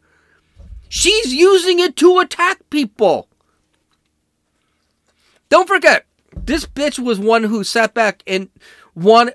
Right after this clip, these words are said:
was crying because she's being so molested on there. I mean, oh, she's such a terrible human being. I, I swear to God, and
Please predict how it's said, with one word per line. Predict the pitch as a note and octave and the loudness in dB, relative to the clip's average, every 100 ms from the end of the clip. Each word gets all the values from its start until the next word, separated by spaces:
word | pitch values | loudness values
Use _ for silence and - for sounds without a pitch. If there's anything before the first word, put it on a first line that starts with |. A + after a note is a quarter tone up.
| G#3+ - B3 | -4 -4 -2
was | B3 - | 0 -2
crying | - - B3 C4 C#4 C4+ A#3+ | -6 -4 0 2 2 0 -4
because | G#3+ G#3+ A3+ | -6 -4 -6
she's | - A3 | -4 -8
being | F#3+ B3 G#3+ | -6 -6 -4
so | G3 - - A#3+ A#3 | -8 -8 0 6 6
molested | G#3+ G3+ G3 A#3+ - G3+ E3 | 6 4 4 4 0 -6 -4
on | D3+ C#3 B2 | -2 -2 -4
there. | A2 F2 - _ _ _ _ _ _ _ _ _ _ _ - | -8 -8 -14 _ _ _ _ _ _ _ _ _ _ _ -2
I | C4 | 0
mean, | D4 C4+ - _ _ _ _ _ _ _ | 0 -4 -8 _ _ _ _ _ _ _
oh, | G2+ F#2+ - - _ _ _ _ _ _ _ _ _ | -10 -8 -12 -20 _ _ _ _ _ _ _ _ _
she's | _ - - C4 G3 - - | _ -14 -6 -4 -4 -6 -16
such | - G#3 F3+ D#3 | -12 -8 -6 -8
a | |
terrible | B2+ E3+ D3 C3 | -12 -4 -4 -4
human | A#2+ C3+ A2+ G2+ | -6 -6 -8 -8
being. | A2 F2 - | -10 -12 -4
I, | G3+ A3+ | -2 0
I | G#3 G3+ G3 | -2 -4 -4
swear | - A3 | -2 0
to | G3 | 0
God, | F#3 F#3+ | 2 0
and | E3+ F#3 | 0 -6